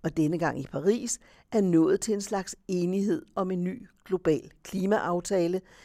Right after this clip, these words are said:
der kan være et skridt i den rigtige retning.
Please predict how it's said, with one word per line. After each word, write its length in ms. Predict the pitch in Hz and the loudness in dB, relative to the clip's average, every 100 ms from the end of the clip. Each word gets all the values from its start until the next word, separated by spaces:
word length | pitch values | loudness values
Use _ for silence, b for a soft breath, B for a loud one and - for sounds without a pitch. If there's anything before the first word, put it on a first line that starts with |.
| b | b
der 80 | 196 | 0
kan 320 | 196 143 147 | 0 0 2
være 200 | 156 175 | 4 4
et 80 | 165 | 4
skridt 400 | - - 175 175 - _ | 0 0 0 0 -18 _
i 60 | 220 | -8
den 240 | 226 202 | -6 -6
rigtige 440 | 151 - 196 165 - _ | -8 -10 -10 -10 -12 _
retning. 400 | 180 - - 123 | -6 -6 -10 -12